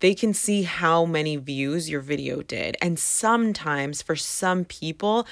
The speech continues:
that makes them look elsewhere. Like, if you are starting out as a YouTuber and you only have a couple views, um, it doesn't mean, like, you could have the best content in the world, but because it shows those views,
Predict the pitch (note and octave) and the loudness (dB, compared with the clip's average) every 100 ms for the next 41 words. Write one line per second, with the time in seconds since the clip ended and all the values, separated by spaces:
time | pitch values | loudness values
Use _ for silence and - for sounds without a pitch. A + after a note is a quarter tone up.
0 | - - E3 D#3+ E3 D#3 - - D#3+ C#3+ | -14 -6 0 0 0 -2 -2 -2 -2 -2
1 | C3+ - A#2+ - - - - B2 D3+ D#3+ | -6 -4 -4 -4 -6 -6 -4 -2 0 -2
2 | D#3 E3+ E3+ E3+ D#3+ - D#3+ D#3 D#3 D3 | -2 -2 2 2 0 -4 0 0 0 -4
3 | - D3 D#3+ - F#3 F3+ E3 E3 C#3 C#3+ | -2 0 0 0 -2 -4 -6 -8 -8 -8
4 | C#3 F#3 F3 G#3 G#3 G3 - - - E3 | -6 -6 -4 -2 -2 -4 -10 -14 -4 -2
5 | D#3+ E3 E3+ E3 D#3 - - D#3 D#3 C#3+ | 0 0 0 0 0 -4 -8 -4 -4 -4
6 | C#3+ C#3 D3+ E3+ G#3+ A#3 - - - - | -6 -4 0 2 2 0 -6 -16 -20 -8
7 | F3 E3 D#3+ - A3 B3 E3 G3 G#3 E3 | 0 2 2 2 2 2 2 2 2 2
8 | E3 E3 G#3 A#3 F#3+ D3 C3+ D#3 D#3 - | 0 0 0 2 2 0 0 -2 -2 -8
9 | - - D#3 D#3+ - D3 - D3 C#3+ C3+ | -12 -6 -4 -4 -4 -6 -6 -6 -6 -2
10 | D3+ D3 C#3 C3 - - D#3 - - E3 | 0 0 0 -4 -4 -6 -6 -6 -4 -2
11 | E3 - - - D3+ D#3 D3 D3 - - | -2 -2 -2 2 2 0 -4 -6 -8 -6
12 | C#3+ F3 | -2 -2